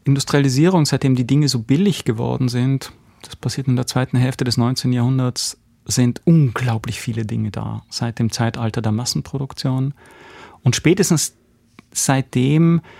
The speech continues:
ähm, ist es ja nicht so, dass wir zu wenig Dinge haben, ähm, sondern es gibt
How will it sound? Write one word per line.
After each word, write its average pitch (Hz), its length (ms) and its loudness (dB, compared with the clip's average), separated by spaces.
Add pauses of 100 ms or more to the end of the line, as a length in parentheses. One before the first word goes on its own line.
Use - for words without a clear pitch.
(320)
ähm, 131 340 0
ist 196 160 -2
es - 100 -2
ja 147 100 4
nicht 147 380 2
so, 143 300 2
dass 135 220 -2
wir 135 140 0
zu 120 260 0
wenig 131 500 2
Dinge 120 360 0
haben, 117 440 -2 (880)
ähm, 110 560 2
sondern 110 360 4
es 110 160 0
gibt - 440 -6